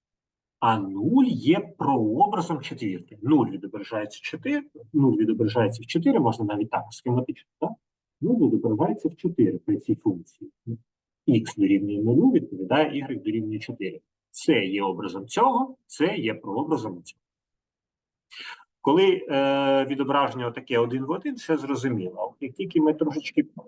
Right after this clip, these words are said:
зараз буде ставати трошки складніше. Якщо я беру, наприклад, прообраз, е, наприклад, трійки. Здавалось би,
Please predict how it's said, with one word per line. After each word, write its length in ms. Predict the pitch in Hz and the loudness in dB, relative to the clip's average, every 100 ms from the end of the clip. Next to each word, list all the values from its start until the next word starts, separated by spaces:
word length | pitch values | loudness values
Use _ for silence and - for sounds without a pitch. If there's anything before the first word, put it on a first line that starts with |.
| - _ _ _ _ - | -20 _ _ _ _ 0
зараз 320 | 120 117 110 - | 2 2 0 -6
буде 280 | 123 120 120 | -4 2 0
ставати 640 | - - - - 113 110 107 | 0 -18 -14 -4 0 0 -2
трошки 280 | - 202 _ _ | -8 -14 _ _
складніше. 480 | 127 113 110 - _ _ _ _ _ _ _ _ _ _ _ _ _ - | -8 -8 -12 -20 _ _ _ _ _ _ _ _ _ _ _ _ _ -16
Якщо 260 | - - | -16 -12
я 180 | 220 185 | -8 -8
беру, 260 | - 147 147 | -8 -8 -4
наприклад, 500 | 127 - 143 127 120 - | -4 -4 -8 -10 -12 -8
прообраз, 540 | 110 135 - 151 135 - _ - | -6 -4 -2 0 0 -4 _ -10
е, 40 | 113 110 107 110 104 - _ | -4 -2 0 -2 -4 -10 _
наприклад, 520 | _ - 135 131 117 113 _ _ _ _ - | _ -6 -4 2 0 0 _ _ _ _ -2
трійки. 360 | 311 311 - _ _ _ _ _ _ _ _ _ _ _ _ _ _ _ _ _ _ _ _ _ _ - - | 2 2 -2 _ _ _ _ _ _ _ _ _ _ _ _ _ _ _ _ _ _ _ _ _ _ -20 -12
Здавалось 540 | 107 120 143 190 156 | -2 2 4 6 4
би, 320 | 127 131 120 | 2 2 2